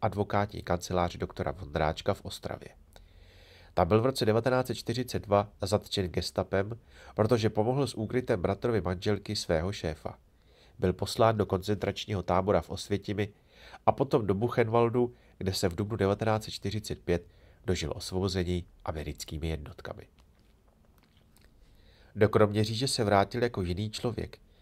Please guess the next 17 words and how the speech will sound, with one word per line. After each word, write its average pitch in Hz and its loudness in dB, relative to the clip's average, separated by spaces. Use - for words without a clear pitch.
Byl 95 8
nabitý 113 0
revolučním 104 0
elánem 95 2
a 113 -2
přesvědčený, 90 -4
že 104 2
teď - 4
nastávají 117 -2
nové 113 -2
časy - -8
a - -6
on 92 -2
bude 101 -2
protagonistou 98 -2
rázného 85 0
postupu - -6